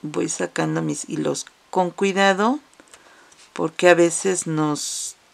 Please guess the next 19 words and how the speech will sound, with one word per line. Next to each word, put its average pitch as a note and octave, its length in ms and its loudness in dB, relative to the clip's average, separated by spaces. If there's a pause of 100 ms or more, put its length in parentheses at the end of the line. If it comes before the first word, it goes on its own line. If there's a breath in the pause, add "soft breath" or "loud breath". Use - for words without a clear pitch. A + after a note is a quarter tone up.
(960)
nos E3 200 -2
llevamos E3+ 640 2
el D#3+ 280 2
hilo F3 560 4
este, G#3 460 -2 (480)
así, E3+ 480 -6 (1600 soft breath)
y F3 80 -2
se D#3+ 180 0
rasguña D3+ 460 -2
un E3 100 -6
poco D#3+ 260 -2
la D3+ 180 0
tela. - 400 -6 (1000)
Entonces - 760 -8
vayan E3 320 0
sacándolos D#3+ 760 -2 (200)
con D#3 220 -4
mucho D3 320 -8
cuidado. C3+ 400 -6